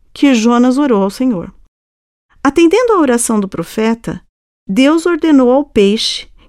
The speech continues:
que o cuspisse em uma praia. Assim, Jonas pôde seguir seu caminho e pregar o evangelho em Nínive, finalmente.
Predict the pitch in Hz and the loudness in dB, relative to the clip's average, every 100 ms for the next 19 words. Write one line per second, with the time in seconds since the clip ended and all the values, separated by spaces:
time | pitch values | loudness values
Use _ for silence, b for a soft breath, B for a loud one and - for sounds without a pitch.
0 | - 302 294 - 415 440 - _ 262 320 | -2 -2 -2 0 2 2 -4 _ 0 0
1 | - - - _ 247 247 269 294 214 160 | -2 -12 -20 _ 0 2 2 -2 -8 -8
2 | - 190 _ _ b b b - 247 - | -10 -14 _ _ b b b -4 -2 0
3 | 294 294 294 - 214 240 226 - - 254 | 2 2 0 -4 0 0 0 -4 -2 -2
4 | 220 - 196 196 190 - 349 - 285 226 | -2 -6 -4 -2 -2 -2 -4 0 2 2
5 | 233 254 b b b - 269 330 285 240 | 2 -2 b b b -6 -4 -2 0 0
6 | 226 240 233 262 226 196 190 202 226 226 | 2 0 2 0 0 -4 -4 -2 0 2
7 | 208 202 151 131 - 180 196 226 180 147 | 2 0 -4 -8 -6 -4 0 0 0 -2
8 | - - | -6 -12